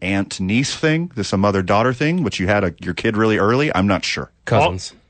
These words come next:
Speaker 3: also, the last one would be the next one that you would have gotten. I'll get it
Speaker 1: Mm-hmm.
Speaker 3: for you so we can finish Thursday Night Football talk, is you would have said Charlize Theron. That would have been your last one.
Speaker 1: No, my last one was gonna be the actual Michelle Pfeiffer.
Speaker 3: Oh, okay.
Speaker 1: Yes,
Speaker 2: Oh,
Speaker 1: obviously.
Speaker 3: That's a good
Speaker 2: see. Yeah.
Speaker 3: one.
Speaker 1: Batting
Speaker 2: Yeah.
Speaker 1: cleanup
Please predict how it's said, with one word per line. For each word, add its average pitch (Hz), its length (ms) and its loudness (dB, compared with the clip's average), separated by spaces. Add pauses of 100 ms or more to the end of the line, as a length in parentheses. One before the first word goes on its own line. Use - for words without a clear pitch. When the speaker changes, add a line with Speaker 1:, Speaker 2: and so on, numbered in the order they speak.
(200)
Speaker 3:
also, 147 440 2
the 131 120 -2
last 143 420 0
one 123 420 -2
would 127 180 -6
be 127 100 0
the 123 100 0
next 135 320 2
one 123 220 0
that 117 80 0
you 127 180 -2
would 123 100 2
have 110 120 -4
gotten. 113 280 0
I'll 113 100 0
get 113 160 -2
it 101 60 -4
Speaker 1:
Mm-hmm. 95 140 0
Speaker 3:
for 151 180 4
you 127 160 0
so 127 140 -4
we 117 80 -2
can - 140 -6
finish 123 300 -4
Thursday 117 240 -2
Night 107 120 -2
Football 120 260 0
talk, - 280 -2 (340)
is 123 140 2
you 139 80 2
would 139 100 4
have 127 100 2
said 127 180 0
Charlize 127 680 0
Theron. 110 760 -4
That 110 120 -2
would 107 100 0
have 104 60 -8
been 107 120 -2
your 101 200 -2
last 92 340 -6
one. - 400 -6 (120)
Speaker 1:
No, 160 220 6
my 160 100 4
last 160 280 0
one 151 100 -2
was 135 120 -2
gonna 131 140 0
be 127 120 0
the 123 140 0
actual 143 440 0
Michelle 135 340 0
Pfeiffer. 110 420 -2
Speaker 3:
Oh, 135 340 0
okay. 139 160 0
Speaker 1:
Yes, 123 300 0
Speaker 2:
Oh, 98 140 -8
Speaker 1:
obviously. 113 560 2
Speaker 3:
That's 104 100 0
a 123 60 -2
good 123 120 0
Speaker 2:
see. 110 40 2
Yeah. 98 220 0
Speaker 3:
one. 98 80 -6
Speaker 1:
Batting 139 340 2
Speaker 2:
Yeah. 135 60 0
Speaker 1:
cleanup 139 600 2